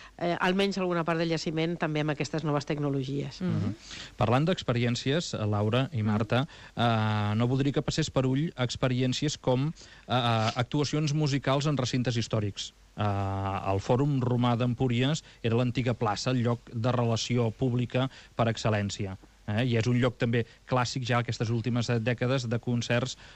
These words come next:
Speaker 3: alguns s'hi han fet, eh, de, de gran format per a milers, eh, d'espectadors. És un cas, no?, de, de, de compatibilitzar, eh, elements patrimonials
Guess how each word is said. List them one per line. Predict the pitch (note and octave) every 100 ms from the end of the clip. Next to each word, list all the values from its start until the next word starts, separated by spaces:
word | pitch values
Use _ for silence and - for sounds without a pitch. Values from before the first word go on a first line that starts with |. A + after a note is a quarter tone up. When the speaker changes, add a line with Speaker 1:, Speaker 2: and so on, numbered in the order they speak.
| -
Speaker 3:
alguns | A2 A2 B2+ C3
s'hi | B2+
han | B2 B2
fet, | B2 C3
eh, | B2 A#2+
de, | A2 A#2 A2+
de | G#2 A2
gran | A2+ A#2
format | B2+ A2+ A#2+ B2 A2+
per | B2+ A#2+
a |
milers, | A#2 A2+ A#2 A#2
eh, | A#2 A2+
d'espectadors. | A2 - G#2+ A2 G#2+ G#2 - - -
És | - A2+
un | C3 B2+
cas, | A#2 A2 G#2+
no?, | C3
de, | C3+ C#3 F3 - -
de, | - A2+ G2+
de | G#2+ G#2 G#2 G#2 G2+
compatibilitzar, | D#3+ C#3+ C3+ B2+ C3 B2+ C3 B2+ A#2+ A2 C3 B2 - - -
eh, | A#2 A#2+ A#2 A2+ A2+ A2+ A2+ A2+ A2+ A2+ A2+ A2+ A2+ A2 F#2+
elements | A#2 A#2+ A#2+
patrimonials | - B2 B2 B2 B2 B2 A#2+ A#2+